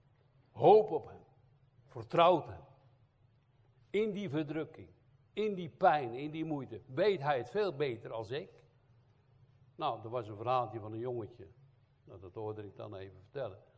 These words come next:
En, en, en dat jongetje, die, die rent over de straat. Eh, over de spoorrails, geloof ik, weet ik niet, om een bal te pakken en rent daar naartoe.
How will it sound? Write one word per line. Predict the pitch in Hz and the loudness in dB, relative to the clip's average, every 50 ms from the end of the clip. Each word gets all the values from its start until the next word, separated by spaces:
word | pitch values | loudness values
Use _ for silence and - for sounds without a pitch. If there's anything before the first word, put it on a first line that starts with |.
| - _ _ _ - _ _ _ _ _ | -20 _ _ _ -20 _ _ _ _ _
En, | - 123 117 - | -12 -12 -12 -12
en, | - 120 113 - | -12 -12 -12 -10
en | - 113 107 | -10 -10 -10
dat | 101 104 101 - | -10 -10 -10 -8
jongetje, | - 139 123 120 107 - - 113 98 | -6 -6 -6 -6 -8 -12 -14 -16 -16
die, | 98 107 104 98 98 | -16 -18 -18 -18 -16
die | 101 107 110 | -10 -8 -6
rent | 110 120 117 104 - | -6 -6 -6 -6 -8
over | 123 110 101 92 98 | -8 -8 -8 -8 -10
de | 98 95 | -14 -16
straat. | 92 - - 151 147 139 127 107 101 - - - - - - - - - - - - _ _ - - _ _ _ _ - _ _ _ _ _ _ _ _ _ _ _ - - - - _ _ _ _ _ _ _ | -16 -4 0 2 2 4 2 0 -2 -6 -14 -20 -20 -20 -20 -20 -20 -20 -20 -20 -20 _ _ -20 -20 _ _ _ _ -20 _ _ _ _ _ _ _ _ _ _ _ -20 -20 -20 -20 _ _ _ _ _ _ _
Eh, | - 131 117 110 104 101 95 90 90 87 - _ - - - _ _ _ _ _ _ - 113 110 - | -8 -8 -8 -8 -10 -12 -14 -16 -18 -20 -20 _ -20 -20 -20 _ _ _ _ _ _ -20 -20 -18 -14
over | - 113 101 101 | -12 -12 -10 -12
de | 95 90 | -14 -18
spoorrails, | - - 151 151 156 151 151 147 - | -8 -4 -2 0 0 0 0 -2 -2
geloof | - 151 143 139 139 | -2 0 0 0 0
ik, | 139 135 | -4 -8
weet | 107 107 117 | -10 -10 -10
ik | 113 | -10
niet, | 110 120 117 - - - | -10 -12 -14 -14 -16 -16
om | - 123 | -12 -10
een | 117 113 101 90 | -10 -10 -2 2
bal | 123 131 147 151 | 2 2 2 2
te | 151 143 | -2 -8
pakken | 135 - 143 139 135 - - 123 101 107 | -4 -2 0 0 0 -2 -4 -8 -8 -8
en | 110 110 | -8 -2
rent | 120 151 165 151 123 - | 0 0 0 0 -2 -4
daar | 123 104 104 | -4 -4 -4
naartoe. | 104 101 95 - - 160 165 180 175 | -6 -8 -10 -8 -6 -4 -4 -4 -6